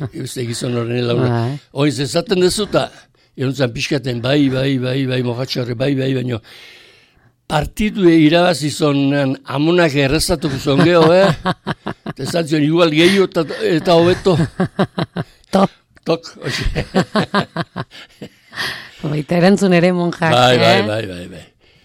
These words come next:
Speaker 2: Bueno, hori tie, ba, esango dugu, eu-, euski peltako kontu, baino gertautako, eh? Gertautako, eta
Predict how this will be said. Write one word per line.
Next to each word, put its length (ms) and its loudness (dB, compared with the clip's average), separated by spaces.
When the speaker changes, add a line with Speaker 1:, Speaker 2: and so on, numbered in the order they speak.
Speaker 2:
Bueno, 160 -2
hori 160 4
tie, 160 2
ba, 320 4
esango 340 -2
dugu, 200 4
eu-, 260 2
euski 260 2
peltako 420 0
kontu, 220 2
baino 220 4
gertautako, 640 2
eh? 220 4
Gertautako, 600 0
eta 220 2